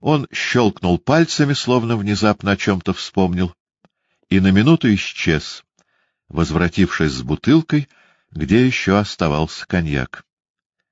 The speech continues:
«Значит, Варо Борха всё-таки заполучил книгу», — повторил он, сдержанно улыбаясь каким-то своим выводом,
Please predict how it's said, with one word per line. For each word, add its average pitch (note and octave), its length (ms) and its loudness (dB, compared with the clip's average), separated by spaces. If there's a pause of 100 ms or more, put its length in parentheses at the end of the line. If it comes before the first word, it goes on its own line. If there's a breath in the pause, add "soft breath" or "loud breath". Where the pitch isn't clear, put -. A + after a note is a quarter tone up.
(540)
«Значит, F#2 720 0
Варо A2 420 2
Борха A2 540 0
всё-таки A#2 680 -2
заполучил A2+ 1200 2
книгу», — G2+ 840 0 (800)
повторил E2+ 540 0
он, E2 160 0
сдержанно D2+ 720 -4
улыбаясь D#2+ 640 0
каким-то D2+ 480 -6
своим D#2+ 460 -2
выводом, F#2+ 440 2